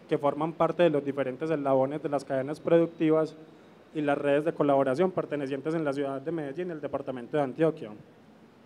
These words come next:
Hoy se considera la formalización más una obligación del mercado que una obligación legal. ¿Esto por qué lo decimos nosotros? Eh, lo decimos porque aparte de uno formalizar y legalizar su empresa,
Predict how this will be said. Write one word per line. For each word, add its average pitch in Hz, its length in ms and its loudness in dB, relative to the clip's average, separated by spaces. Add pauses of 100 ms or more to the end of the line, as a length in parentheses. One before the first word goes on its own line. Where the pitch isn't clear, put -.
(180)
Hoy 139 100 2
se 175 120 2
considera 165 640 2
la 156 140 -2
formalización 147 760 -2
más 170 380 -6
una 180 220 2
obligación 147 480 0
del 175 120 -2
mercado 175 440 0
que 156 100 -6
una 147 100 -4
obligación 139 460 -2
legal. 143 460 0 (320)
¿Esto 185 240 -2
por 175 120 0
qué - 80 -8
lo 170 100 2
decimos 170 260 -4
nosotros? 151 640 -4 (720)
Eh, 147 380 6
lo 147 140 2
decimos 151 440 -2
porque 160 540 -4 (460)
aparte 160 680 0 (140)
de 165 80 -2
uno 160 220 -4
formalizar 151 540 0
y 185 60 0
legalizar 156 480 0
su 147 80 -6
empresa, 175 480 -4